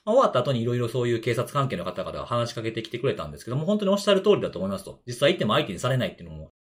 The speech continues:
経験してるんで、その辺は僕たちもどんどん考えていかないなっていう、いけないなっていうふうに問題意識改めて持ちましたっていうふうに、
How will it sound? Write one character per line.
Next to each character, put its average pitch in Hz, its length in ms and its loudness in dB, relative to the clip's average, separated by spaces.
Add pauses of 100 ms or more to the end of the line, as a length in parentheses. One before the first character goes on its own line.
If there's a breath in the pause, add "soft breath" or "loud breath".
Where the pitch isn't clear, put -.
(220)
経 151 120 0
験 147 240 -2
し - 60 -8
て 165 100 0
る 160 120 -2
ん 101 120 0
で、 117 220 2
そ 131 80 -2
の 135 60 2
辺 147 180 2
は 143 60 6
僕 127 140 2
た 139 80 -2
ち 107 60 -6
も 92 100 -2
ど 104 120 0
ん 107 60 -2
ど 95 80 -4
ん 87 60 -6
考 107 200 -4
え 104 100 0
て 110 80 -6
い 104 40 -6
か 110 80 -2
な 98 80 0
い 85 40 -4
な 110 100 0
っ 131 100 -6
て 98 80 -8
い 87 120 -2
う、 85 40 -10 (440)
い 135 80 -4
け 135 100 0
な 117 120 0
い 104 40 0
な 156 100 4
っ - 60 0
て 139 60 -2
い 113 40 0
う 101 40 -2
ふ - 20 -6
う - 20 -4
に 90 60 -4
問 95 220 -2
題 104 100 2
意 - 20 2
識 - 120 -6
改 98 200 0
め 90 100 -2
て 80 60 -10
持 82 120 -10
ち 101 100 -8
ま 110 100 -2
し - 80 -10
た 208 120 4
っ 208 80 2
て 139 80 -4
い - 20 -2
う - 40 -6
ふ - 20 -8
う 95 40 -4
に、 76 180 -8